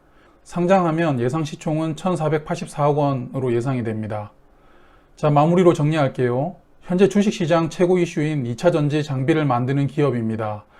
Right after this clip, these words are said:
이것만으로도 많은 분들이 관심을 가지실 것 같고요. 하지만 매출 비중이 에스케이 이노베이션에 몰린 것에 대해서는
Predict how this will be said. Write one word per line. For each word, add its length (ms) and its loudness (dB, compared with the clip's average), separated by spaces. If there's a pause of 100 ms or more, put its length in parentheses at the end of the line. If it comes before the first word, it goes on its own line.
(300)
이것만으로도 760 4
많은 340 0
분들이 300 0
관심을 440 -2
가지실 400 -2
것 120 -2
같고요. 600 -4 (460)
하지만 300 6
매출 320 2
비중이 520 -2
에스케이 420 0
이노베이션에 560 0
몰린 320 0
것에 240 0
대해서는 720 -2